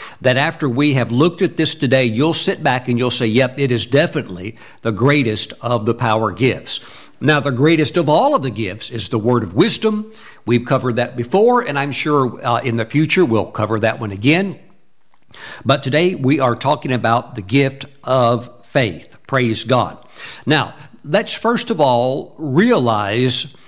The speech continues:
that the gift of faith is different from saving faith, or what we could also call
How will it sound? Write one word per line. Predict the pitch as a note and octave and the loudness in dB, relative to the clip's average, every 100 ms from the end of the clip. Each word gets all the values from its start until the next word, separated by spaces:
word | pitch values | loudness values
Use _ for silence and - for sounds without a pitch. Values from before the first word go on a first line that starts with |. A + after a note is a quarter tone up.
| - - | -20 -4
that | A2+ C#3+ - | 0 0 -2
the | |
gift | A#2 A#2 A3 A3 | -2 2 2 0
of | - A2+ | -8 -8
faith | - D3 G#2+ F2+ A#2+ - - - | -2 0 0 -2 -6 -12 -14 -4
is | C3+ G#2 | -2 -2
different | G#2 A#2 A#3+ - G2+ - - - | 0 2 2 0 -12 -14 -16 -16
from | - C#3 C#3 C3+ C#3 C#3 - - | -2 2 2 2 0 -4 -14 -8
saving | - - G#3 A#3 D3+ C3+ | -2 2 2 2 0 -2
faith, | A#2 A2 G2 G#2+ - - - - - | -2 -4 -4 -10 -14 -20 -20 -20 -4
or | - F#3 F3+ | 2 2 4
what | F#3 - | 2 0
we | E3+ | -2
could | F#3 F3+ | 0 -2
also | C3+ D3 C#3+ D#3 D#3 | 2 2 2 0 -2
call | - C3 B2 B2+ C#3 | 0 2 4 2 -2